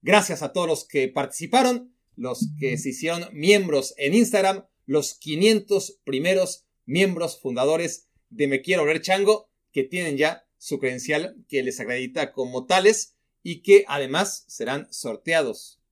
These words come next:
este lunes a través de YouTube en vivo para conocer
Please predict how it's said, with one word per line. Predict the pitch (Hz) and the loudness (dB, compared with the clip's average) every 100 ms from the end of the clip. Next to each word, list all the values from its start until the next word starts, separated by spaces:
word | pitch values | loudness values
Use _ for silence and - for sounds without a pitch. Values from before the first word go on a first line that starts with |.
| _ | _
este | 156 156 - 117 | -4 -4 -4 -4
lunes | 147 180 170 170 - _ _ - | -2 -4 -6 -10 -14 _ _ -16
a | 110 | -10
través | 117 127 147 - - | -4 0 0 -2 -10
de | 120 117 | -8 -2
YouTube | 190 202 269 277 190 _ _ - | 0 2 2 0 -4 _ _ -14
en | 127 139 | -8 2
vivo | 302 294 269 - _ _ _ _ - | 6 8 6 4 _ _ _ _ -4
para | 131 165 - - | -2 -2 -8 -12
conocer | 135 120 - 147 - | -10 -10 -4 -4 -4